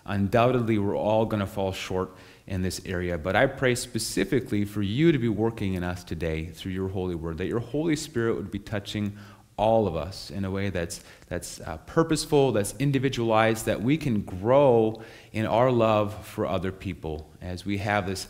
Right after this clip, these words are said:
outward faith, that our faith affects people beyond ourselves. And so, God, I just pray for all of us now that you would just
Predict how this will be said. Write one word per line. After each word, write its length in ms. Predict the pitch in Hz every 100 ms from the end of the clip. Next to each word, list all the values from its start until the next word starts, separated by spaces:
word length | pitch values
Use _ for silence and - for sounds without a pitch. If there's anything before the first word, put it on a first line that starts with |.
| -
outward 380 | 110 110 113 107
faith, 400 | - 87 82 87
that 100 | 87
our 80 |
faith 440 | 85 - 117 120 117
affects 580 | 101 - 104 - - - - - -
people 280 | 147 131
beyond 480 | 104 107 110 120 123
ourselves. 720 | 107 101 - 90 73 87 107
And 220 | - 95 -
so, 300 | 110 101 101 - -
God, 180 | 147 156
I 60 |
just 180 | 151 -
pray 160 | 156 151
for 160 | 139
all 180 | 120 143
of 80 | 147
us 220 | 151 147
now 260 | 104 98 92
that 160 | 95
you 160 | 95 110
would 140 | 110
just 260 | 107 104